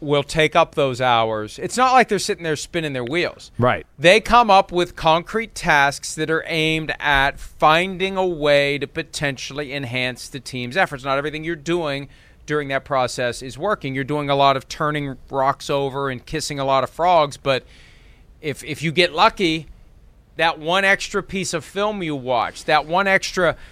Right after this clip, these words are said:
Speaker 1: that one extra moment you take to think really
Speaker 2: Right.
Speaker 1: hard about
Speaker 2: Right.
Speaker 1: something may give you the
Speaker 2: <clears throat>
Speaker 1: idea that makes all the difference in the world. And the people who don't approach it that way don't understand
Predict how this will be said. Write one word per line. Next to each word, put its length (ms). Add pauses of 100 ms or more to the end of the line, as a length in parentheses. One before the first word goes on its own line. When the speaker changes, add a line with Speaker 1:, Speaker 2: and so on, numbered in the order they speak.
(200)
Speaker 1:
that 200
one 160
extra 340
moment 440
you 160
take 420
to 140
think 420 (360)
really 140
Speaker 2:
Right. 180
Speaker 1:
hard 340
about 280
Speaker 2:
Right. 240
Speaker 1:
something 260
may 100
give 320
you 140
the 160
Speaker 2:
<clears throat> 140
Speaker 1:
idea 260
that 80
makes 320
all 240
the 80
difference 420
in 120
the 80
world. 420 (360)
And 160
the 60
people 340
who 120
don't 420 (800)
approach 420
it 100
that 180
way 180
don't 300
understand 920